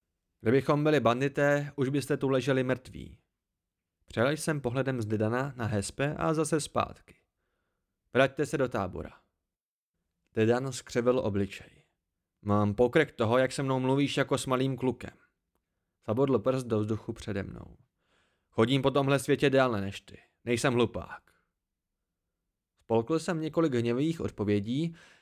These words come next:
které by všechno jenom zhoršily. "Nemám čas hádat si s tebou. Ztrácíme čas a světlo a ty nás ohrožuješ. Vraťte se do tábora." "Mohli bychom to vyřešit ještě dnes v noci," namítl.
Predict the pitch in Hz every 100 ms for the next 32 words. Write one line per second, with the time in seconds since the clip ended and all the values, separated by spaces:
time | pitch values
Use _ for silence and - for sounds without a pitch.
0 | _ - 208 208 190 190 180 175 170 165
1 | 160 120 110 87 - - - _ _ _
2 | _ _ _ _ _ 117 127 143 147 143
3 | - 127 131 131 127 139 113 107 95 85
4 | - _ _ _ - 139 156 180 165 156
5 | 156 139 143 - 120 135 139 - 143 143
6 | 131 117 120 98 98 85 - - _ 113
7 | 127 - 151 165 135 120 95 92 - -
8 | _ _ _ _ _ _ _ _ _ _
9 | _ _ _ - 107 127 135 123 151 147
10 | 147 143 147 165 156 - 165 160 160 170
11 | 165 - 87 - - 98 104 98 - -